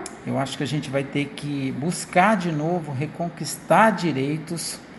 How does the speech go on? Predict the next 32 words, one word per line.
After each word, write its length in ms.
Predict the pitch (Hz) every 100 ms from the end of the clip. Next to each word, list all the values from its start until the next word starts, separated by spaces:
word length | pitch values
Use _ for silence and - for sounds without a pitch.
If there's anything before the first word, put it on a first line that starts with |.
| - - -
que, 120 | - 214
infelizmente, 1080 | 240 - 196 175 147 131 143 170 185 -
né, 200 | 143 147 -
com 80 | 143
esse 220 | 135 139
governo 680 | 131 123 101 139 160 156 135
aí 180 | 143
que, 300 | 135 123 113 117 - - - - - -
né, 120 | 123 127
não 100 | 123
preciso 340 | - 143 127
nem 240 | 127 156
falar, 640 | 170 131 120 127 160 - - - - - -
é, 520 | 135 143 143 143 139
cada 200 | - 160
vez 360 | 135 147 170 151
acaba 420 | 147 - 147 147
com 120 | -
os 100 | 143
direitos 260 | 135 127 135
dos 100 | -
trabalhadores. 680 | 135 139 135 107 107 - - - - -
Então, 120 | 208
pra 160 | 185 160
nós 220 | 165 160
vai 100 | 170
ser 400 | - 160 151 135
muito 240 | 151 185
importante 480 | 170 156 139 147 135
a 20 |
nova 220 | 135 131 123
gestão. 560 | 123 - - 151 185